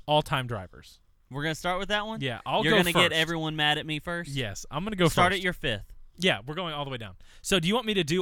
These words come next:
Speaker 1: all five of mine and then that's
Speaker 2: Let's
Speaker 1: it?
Speaker 2: do
Speaker 1: Or
Speaker 2: fifth, fifth,
Speaker 1: fifth,
Speaker 2: fourth,
Speaker 1: fifth,
Speaker 2: fourth.
Speaker 1: fifth,
Speaker 2: Yeah.
Speaker 1: fifth? Okay. So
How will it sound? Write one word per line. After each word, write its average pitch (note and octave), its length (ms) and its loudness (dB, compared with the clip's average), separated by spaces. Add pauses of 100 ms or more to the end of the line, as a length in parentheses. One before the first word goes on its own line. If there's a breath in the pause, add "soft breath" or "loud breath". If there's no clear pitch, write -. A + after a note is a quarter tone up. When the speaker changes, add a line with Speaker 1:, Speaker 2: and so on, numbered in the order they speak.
Speaker 1:
all E3 280 0
five F#3+ 340 2
of F#3 100 -8
mine A#3 360 -4
and C#3+ 180 -6
then B2+ 320 -8 (100)
that's C3+ 180 -6
Speaker 2:
Let's F3+ 140 -4
Speaker 1:
it? - 60 -6
Speaker 2:
do D3+ 80 4
Speaker 1:
Or C#3+ 160 2
Speaker 2:
fifth, D#3 240 0
fifth, D3 300 -6
Speaker 1:
fifth, - 60 -14
Speaker 2:
fourth, D#3+ 220 -2
Speaker 1:
fifth, D#3+ 200 -2
Speaker 2:
fourth. A2 100 -10
Speaker 1:
fifth, C#3+ 200 -4
Speaker 2:
Yeah. B2+ 180 -4
Speaker 1:
fifth? G#2 100 -8
Okay. G#2 220 -6 (1120 loud breath)
So D3+ 400 2